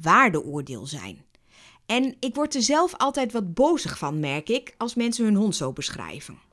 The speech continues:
Maar ik kon er eigenlijk nooit echt de vinger op leggen waarom.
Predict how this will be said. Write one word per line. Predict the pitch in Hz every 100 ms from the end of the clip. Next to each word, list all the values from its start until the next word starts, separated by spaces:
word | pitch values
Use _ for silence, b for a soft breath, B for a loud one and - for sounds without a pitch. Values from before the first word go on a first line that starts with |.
| _ B B B B
Maar | B 254 -
ik | - 254
kon | 339 359
er | 285 -
eigenlijk | 240 262 254 220
nooit | 220 294 320
echt | - 262 - -
de | 170
vinger | 226 233 208
op | 190
leggen | 185 185 185 160
waarom. | 151 165 196 220 139